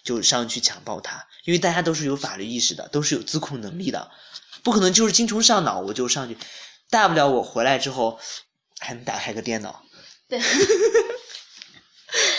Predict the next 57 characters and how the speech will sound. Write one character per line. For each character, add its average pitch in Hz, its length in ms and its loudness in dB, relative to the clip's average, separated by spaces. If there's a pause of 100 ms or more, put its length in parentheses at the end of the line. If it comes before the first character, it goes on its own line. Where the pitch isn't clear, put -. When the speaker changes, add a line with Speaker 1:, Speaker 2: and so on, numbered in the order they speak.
(680)
Speaker 1:
当 127 100 6
然 131 120 4
咱 123 120 4
们 143 100 -2
是 170 80 -2
一 190 40 0
个 196 80 0
比 170 80 0
较 127 200 4
正 175 220 0
经 143 160 0
的 113 80 -6
节 104 160 -6
目 123 160 2
哈。 - 180 4 (600)
Speaker 2:
<laughs> - 720 2
Speaker 1:
就 139 120 4
是 143 100 2
只 143 180 -2
是 139 180 0 (200)
简 110 160 -4
单 123 120 0
这 156 120 -2
么 127 100 -4
说 143 260 2
一 131 40 2
下， 107 260 -2
就 127 160 -2
是 127 60 -6
说 147 260 -2 (300)
其 - 100 4
实 226 240 4 (220)
最 233 180 4
根 233 180 4
本 208 80 2
的 143 80 4
原 127 200 4
因 170 280 -2 (200)
不 117 120 -6
是 165 120 0
在 180 160 4
于 170 340 -2 (320)
那 175 160 2
些 190 180 6
女， 165 240 -4
女 120 160 -10
性 147 240 -2
穿 143 240 -6
着 123 120 -6
的 123 80 -6
暴 123 240 0
露 104 140 -6
不 85 80 -20
暴 101 200 -10
露， 90 80 -10
而 110 140 -8
是， - 200 -8